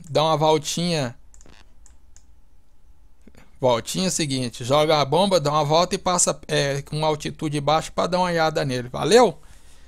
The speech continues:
Vou fazer o seguinte, <clears throat> já deu oito minutos aqui,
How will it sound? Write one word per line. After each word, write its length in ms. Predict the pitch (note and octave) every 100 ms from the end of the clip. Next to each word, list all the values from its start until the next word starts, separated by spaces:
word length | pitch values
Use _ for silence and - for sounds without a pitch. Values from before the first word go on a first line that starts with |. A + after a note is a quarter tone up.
| -
Vou 140 | D#3+ F3+
fazer 280 | G#3+ G3
o 80 | A3
seguinte, 600 | - A3+ F3 D3+ C#3 - - G#3+ D#3+ C3
<clears throat> 380 | - - - -
já 140 | C#3 C#3+
deu 220 | D#3+ E3+
oito 300 | F3+ F3+ F3
minutos 420 | F3 F3 F3 E3+
aqui, 340 | D3 A#3 B3